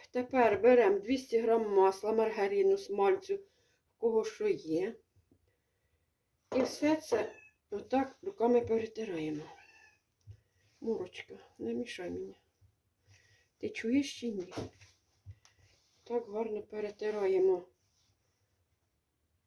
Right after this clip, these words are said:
із борошном масло, маргарин чи смалець, в кого що є.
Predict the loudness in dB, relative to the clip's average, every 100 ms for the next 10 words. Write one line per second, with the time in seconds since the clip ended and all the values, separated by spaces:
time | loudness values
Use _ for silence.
0 | _ _ _ _ _ _ _ _ _ 0
1 | 2 2 -4 -18 -20 _ _ _ _ _
2 | _ _ _ _ _ _ _ _ _ _
3 | _ _ _ _ _ _ _ -18 -12 -2
4 | 0 0 -2 -4 -4 -4 -12 _ _ _
5 | _ _ _ _ _ _ _ _ _ _
6 | _ _ _ _ _ _ _ _ _ _
7 | _ _ _ _ _ _ _ _ -8 -4
8 | -2 -4 -6 -10 -6 -6 -8 -10 -12 -10
9 | -10 -10 -14 -18 -18 -12 -4 0 0 0
10 | -4 -10 _ _ _ _ _ _ -6 -2
11 | -2 -4 -8 -8 -6 0 2 2 0